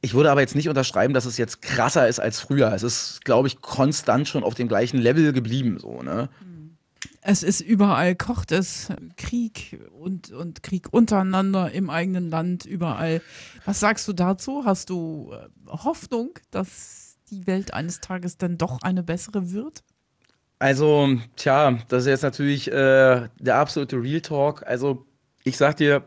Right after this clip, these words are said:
Speaker 1: es hat einen Grund, warum ich keine Kinder hab. Also, ich arbeite mit Kindern, ähm, und ich liebe Kinder, aber ich, ähm, bin, äh, nicht so guter Dinge tatsächlich,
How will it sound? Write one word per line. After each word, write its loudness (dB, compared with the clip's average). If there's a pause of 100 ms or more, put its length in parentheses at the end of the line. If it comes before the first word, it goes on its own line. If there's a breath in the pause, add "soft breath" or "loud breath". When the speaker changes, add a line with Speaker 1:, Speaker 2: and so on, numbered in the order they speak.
Speaker 1:
es -4
hat 0
einen 2
Grund, 2
warum 4
ich -4
keine 2
Kinder 0
hab. -4
Also, -6
ich -4
arbeite 2
mit -4
Kindern, 0 (520 loud breath)
ähm, 4
und 4
ich 0
liebe 2
Kinder, 2
aber 6
ich, -6
ähm, 2 (440)
bin, 2
äh, -20 (600)
nicht 4
so 4
guter 2
Dinge 4
tatsächlich, 0